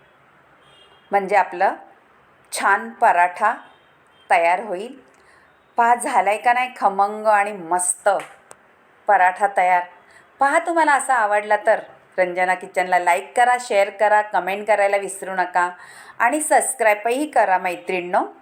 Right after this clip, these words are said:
आता आपण पराठा छान भाजून घेऊ. तूप लावलेलं आहे गावरान आणि त्याच्यावरती पराठा आपल्याला घालून घ्यायचा आहे.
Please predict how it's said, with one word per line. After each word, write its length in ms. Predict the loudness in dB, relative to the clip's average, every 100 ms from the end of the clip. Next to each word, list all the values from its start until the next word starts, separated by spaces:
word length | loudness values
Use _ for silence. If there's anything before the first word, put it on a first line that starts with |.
| _ _ _ _ -2
आता 220 | 0 2
आपण 360 | 2 0 0
पराठा 580 | 0 2 2 -2 -2 -2 -4 -20 _ _ _ _ 0
छान 240 | 0 0
भाजून 440 | -2 -2 -6 -10
घेऊ. 260 | -6 -6 -6 -16 _ _ _ _ -20 _ -4
तूप 220 | -2 0
लावलेलं 480 | 2 2 0 0 0
आहे 200 | -2 0
गावरान 540 | 2 2 0 -2 -6 -18 _ _ _ _ _ _ _ -2
आणि 200 | -2 0
त्याच्यावरती 520 | 0 2 2 0 -12
पराठा 480 | 0 2 2 2 -2
आपल्याला 360 | -2 -4 -2
घालून 380 | -2 -4 -6 -10
घ्यायचा 380 | -10 -10 -10 -12
आहे. 320 | -12 -18 _